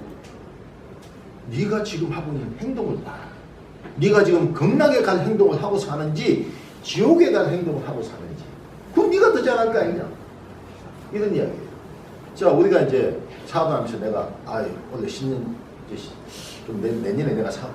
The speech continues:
오늘 좀 잘 풀리겠네요." 점쟁이 찾아갑니다. "네, 저 원래 좀 뭐 잘, 일 좀 잘 되겠습니까?"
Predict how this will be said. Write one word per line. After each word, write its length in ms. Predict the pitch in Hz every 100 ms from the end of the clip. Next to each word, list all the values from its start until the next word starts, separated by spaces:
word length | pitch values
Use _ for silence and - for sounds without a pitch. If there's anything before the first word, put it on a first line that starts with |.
| - 147
오늘 200 | 147 -
좀 140 | -
잘 200 | - -
풀리겠네요." 540 | - 143 135 - - - - - - -
점쟁이 340 | 143 135 147
찾아갑니다. 420 | - - - - - - - - - - - - - - - - 127
"네, 320 | 143 123 - -
저 100 | 131 120 117 - - - - - -
원래 180 | 151 123
좀 160 | -
뭐 100 | 110
잘, 160 | - -
일 240 | - -
좀 160 | - -
잘 160 | - 92
되겠습니까?" 460 | 101 101 143 -